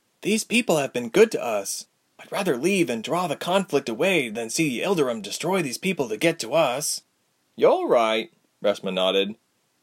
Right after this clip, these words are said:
"Spoke too soon. I'll start packing the gear. Tyke, take care of the bill for our stay and write that note, Ilse.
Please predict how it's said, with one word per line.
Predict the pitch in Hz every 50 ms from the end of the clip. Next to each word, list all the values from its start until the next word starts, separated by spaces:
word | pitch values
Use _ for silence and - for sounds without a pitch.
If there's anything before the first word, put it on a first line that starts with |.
| _
"Spoke | - - - 269 302 330 339 -
too | - 185 185
soon. | 180 - - 131 123 117 117 117 120 - _ _ _ _ _ - -
I'll | - 220 247
start | - - 175 156 - -
packing | - 202 208 208 - 151 123
the | 110
gear. | - 160 165 127 107 107 127 160 _ _ _ _ _ -
Tyke, | - - 214 254 269 277 - _
take | - 254 339 349 339
care | - 262 262 247
of | 240
the | 214
bill | 208 - 226 233 220 214
for | - 180 175
our | 190 196 196
stay | - - - 190 151 117 98 87
and | - - 104 117
write | 165 202 254 240 -
that | 208 208 208 208
note, | 208 196 165 120 - -
Ilse. | 107 107 104 104 - 120 107 107 113